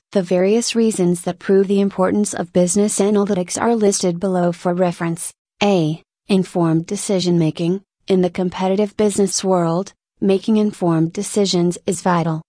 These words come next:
The business analytics certification courses equip individuals with the necessary tools for analyzing data, identifying trends, and making data-driven decisions that can result in better proficiency and effectiveness.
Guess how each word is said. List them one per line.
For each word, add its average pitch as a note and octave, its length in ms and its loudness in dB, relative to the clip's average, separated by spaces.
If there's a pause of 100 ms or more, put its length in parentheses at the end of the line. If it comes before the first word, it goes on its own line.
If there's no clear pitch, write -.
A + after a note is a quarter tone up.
The G3+ 100 0
business F#3 460 0
analytics G3 640 0
certification G3+ 880 -2
courses F#3 460 -2
equip G3+ 300 -2
individuals F3 800 -2
with F3+ 140 -2
the F3+ 80 0
necessary E3+ 720 0
tools G3 440 0
for G3+ 140 -2
analyzing F#3 640 2
data, E3+ 420 0 (280)
identifying F3+ 720 0
trends, D3+ 560 -2 (260)
and F#3+ 180 2
making F3+ 420 0
data-driven F#3 680 2
decisions F3 600 0
that - 180 -6
can F3+ 180 2
result F3+ 420 0
in G3 180 0
better G3+ 280 0
proficiency F3+ 840 -2
and F#3 140 0
effectiveness. E3 800 -2